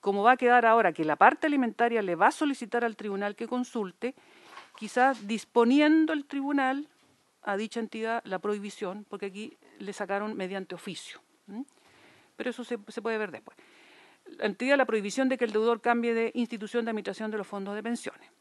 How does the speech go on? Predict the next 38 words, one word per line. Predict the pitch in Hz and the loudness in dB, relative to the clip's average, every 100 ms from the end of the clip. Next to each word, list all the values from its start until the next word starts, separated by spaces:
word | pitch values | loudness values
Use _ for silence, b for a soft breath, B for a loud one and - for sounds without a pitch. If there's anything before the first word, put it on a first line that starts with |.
| _ - | _ -2
La | 175 | 0
obtención | 175 190 196 - 294 285 | 0 -2 -6 -2 0 0
de | |
la | 269 | 0
información | 233 214 196 208 | -4 -6 -6 -8
señala-, | 196 190 190 190 185 185 _ _ | -8 -8 -8 -6 -8 -8 _ _
señalada | - 180 180 233 262 | -8 -4 -2 0 0
en | |
este | 247 - | -2 -4
inciso | 254 - 170 - - | -4 -4 -10 -10 -12
y | 175 | -8
la | 165 | -8
dictación | 160 - 151 - 277 175 131 | -8 -8 -10 -4 -2 -2 -4
de | 143 | -8
la | 139 | -10
resolución | 139 160 151 147 247 156 - | -12 -12 -14 -4 0 0 -4
que | 143 | -10
ordena | 135 147 202 277 294 | -10 -6 -4 -2 -4
el | 196 170 | -8 -4
pago | 208 190 156 | 0 0 -2
de | 143 | -4
la | 143 | -6
deuda | 196 190 143 | -4 -4 -6
liquidada | 226 - 139 180 208 226 B B B B B B B | -8 -12 -6 -4 -4 -6 B B B B B B B
se | - 196 | -4 0
realizará | 214 262 247 202 220 | 2 0 0 2 2
dentro | 196 208 214 | 2 -2 -2
de | 185 | -4
un | |
plazo | 165 214 214 | -2 -4 -2
de | 175 | -4
tres | 156 220 202 | -2 -4 -4
días | 196 165 - | -8 -8 -2
hábiles, | 220 254 277 330 - - | -2 0 -4 -4 -8 -18
y | 180 | -18
aquí | 170 214 | -16 -18
cambia | - 233 247 240 269 269 _ b b b b b b b b _ _ - | -6 -4 -4 -4 -2 -2 _ b b b b b b b b _ _ -10
la | 196 202 202 | -4 0 0